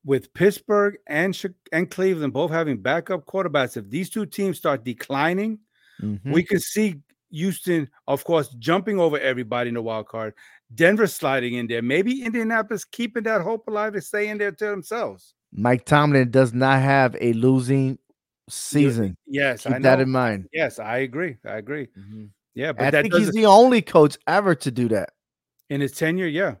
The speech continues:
Speaker 1: But that doesn't mean he can make the playoffs. He can still have a winning record and not make the playoffs.
Speaker 2: Well, he didn't make it last year, did he?
Speaker 1: No, I, no,
Speaker 2: No,
Speaker 1: I think
Speaker 2: they
Speaker 1: yeah, I
Speaker 2: didn't.
Speaker 1: think that they did. I thought they did. No.
Speaker 2: I
Speaker 1: Eight and eight?
Speaker 2: don't think they made the playoffs last year. They, I,
Speaker 1: Eight, eight.
Speaker 2: no.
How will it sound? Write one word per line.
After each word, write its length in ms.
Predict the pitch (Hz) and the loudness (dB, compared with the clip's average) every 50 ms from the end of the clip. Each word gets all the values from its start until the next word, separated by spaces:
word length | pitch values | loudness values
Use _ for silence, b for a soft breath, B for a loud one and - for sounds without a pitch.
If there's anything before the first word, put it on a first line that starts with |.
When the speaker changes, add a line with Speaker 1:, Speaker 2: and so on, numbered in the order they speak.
| _ _ | _ _
Speaker 1:
But 140 | 156 156 127 | -4 -2 0
that 160 | 165 165 151 | 0 2 2
doesn't 220 | 175 180 165 165 165 | 2 0 0 0 0
mean 120 | 165 156 | 0 0
he 100 | 160 147 | 0 -2
can 140 | - 160 151 | -4 -2 -2
make 160 | 151 139 - | -2 -2 -2
the 60 | - - | -6 -6
playoffs. 480 | 139 151 202 262 233 220 214 175 - | -2 -2 0 0 0 -4 -4 -6 -8
He 80 | 180 170 | -10 -10
can 100 | - - | -10 -8
still 180 | - - 214 | -4 -2 0
have 220 | 170 160 165 156 143 | 2 2 2 2 0
a 80 | 135 | -2
winning 300 | 120 110 123 147 151 143 | -4 -4 -4 -4 -2 -2
record 280 | 127 143 165 160 - 131 | 0 -2 -2 -2 -4 -6
and 100 | 123 120 | -6 -6
not 160 | 123 127 127 127 | -6 -6 -6 -6
make 160 | 123 120 104 | -8 -8 -10
the 60 | - | -10
playoffs. 560 | - 131 156 208 190 151 165 175 - _ _ _ _ _ - | -8 -6 -6 -4 -4 -4 -6 -8 -12 _ _ _ _ _ -6
Speaker 2:
Well, 260 | 117 143 151 151 147 - _ - | -4 -2 -2 -2 -4 -10 _ -12
he 100 | 117 120 | -8 -6
didn't 200 | 120 131 131 127 | -4 -2 -2 -2
make 180 | 135 147 147 131 | -2 -2 -2 0
it 80 | 127 | 0
last 260 | 117 131 160 190 170 - | 2 2 2 0 0 -2
year, 120 | 135 127 | -4 -2
did 180 | 123 135 143 160 | 0 0 0 0
he? 160 | 196 190 _ _ _ _ _ _ _ - | -2 -6 _ _ _ _ _ _ _ -8
Speaker 1:
No, 240 | 135 139 127 117 107 | -6 -4 -4 -4 -4
I, 180 | 107 110 127 - | -4 -6 -6 -4
no, 140 | - 170 185 | -2 0 0
Speaker 2:
No, 60 | 165 | 0
Speaker 1:
I 80 | 165 156 | 0 -2
think 180 | - 180 175 | -6 -8 -6
Speaker 2:
they 80 | 113 123 | -4 0
Speaker 1:
yeah, 80 | 135 196 | 2 2
I 80 | 190 185 | 2 2
Speaker 2:
didn't. 180 | - - - - | 2 -2 -6 -8
Speaker 1:
think 120 | 190 - _ _ _ _ | -16 -16 _ _ _ _
that 160 | - 107 110 107 | -14 -12 -10 -10
they 120 | 110 113 | -10 -10
did. 260 | 107 131 165 190 180 - - | -10 -10 -12 -12 -14 -16 -16
I 80 | - | -12
thought 160 | 110 147 143 135 | -8 -8 -6 -6
they 100 | 131 131 | -4 -4
did. 200 | 139 131 101 90 - | -4 -6 -8 -8 -10
No. 240 | 117 104 90 90 - _ _ b b b b b b | -10 -12 -12 -12 -16 _ _ b b b b b b
Speaker 2:
I 40 | 127 | 0
Speaker 1:
Eight 60 | 131 | 2
and 80 | 139 147 | 2 4
eight? 100 | - 180 | 4 2
Speaker 2:
don't 80 | 147 165 | 2 2
think 160 | 175 165 160 | 0 0 0
they 100 | 170 160 | 0 2
made 180 | 160 190 208 | 2 2 2
the 80 | 196 180 | 2 0
playoffs 380 | 143 165 151 135 127 120 113 110 | 0 2 4 4 4 2 2 0
last 280 | 117 110 113 110 - | 0 0 0 0 -2
year. 200 | 110 101 95 90 _ _ _ _ _ _ | -4 -6 -6 -8 _ _ _ _ _ _
They, 180 | 98 110 131 131 | -4 -4 -2 -2
I, 160 | 80 117 131 | -2 0 0
Speaker 1:
Eight, 100 | 165 170 | 0 2
eight. 40 | - | 2
Speaker 2:
no. 260 | 170 175 185 147 104 | 4 4 4 2 0